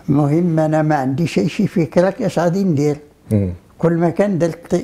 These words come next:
Speaker 1: يدي على كتف-، على كتفه. قال له: "شكون انت؟"
Speaker 2: مم.
Speaker 1: قلت له: "بن سعيد." هكذا جابت، جاف.
Speaker 2: ها.
Speaker 1: هزت في حالتي. ملي رجعنا،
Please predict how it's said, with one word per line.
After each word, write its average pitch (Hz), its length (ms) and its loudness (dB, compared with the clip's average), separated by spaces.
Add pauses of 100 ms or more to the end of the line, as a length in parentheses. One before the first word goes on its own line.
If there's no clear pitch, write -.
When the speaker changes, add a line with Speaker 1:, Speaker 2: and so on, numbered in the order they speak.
Speaker 1:
يدي 151 380 0
على 151 460 0
كتف-، - 480 -8
على 139 260 0
كتفه. - 380 -6 (2000)
قال 160 160 0
له: 180 60 -6
"شكون 196 340 -4
انت؟" 147 260 -2 (1400)
Speaker 2:
مم. 95 160 -8 (720)
Speaker 1:
قلت 147 180 0
له: 175 80 4
"بن 175 160 2
سعيد." - 460 -2 (460)
هكذا 147 400 0
جابت، 143 440 -2
جاف. 151 520 -2 (300)
Speaker 2:
ها. 95 240 0 (320)
Speaker 1:
هزت 135 420 -4
في - 80 -16
حالتي. 151 400 -2 (1400)
ملي 170 300 2
رجعنا، 135 520 0